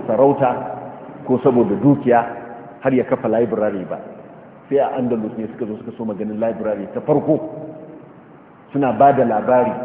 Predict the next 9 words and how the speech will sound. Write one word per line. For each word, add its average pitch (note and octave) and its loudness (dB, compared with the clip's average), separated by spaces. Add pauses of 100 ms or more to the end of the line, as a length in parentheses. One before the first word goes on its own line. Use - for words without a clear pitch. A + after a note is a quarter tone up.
(640)
kamar A2+ -2
wannan, B2 0 (720)
wannan A#2+ 0
fadar, A2 2 (800)
a, G2 -8 (1500)
na A2 -4
manta A#2+ -2
sunanta, G#2+ -2 (680)
wata, G#2+ 6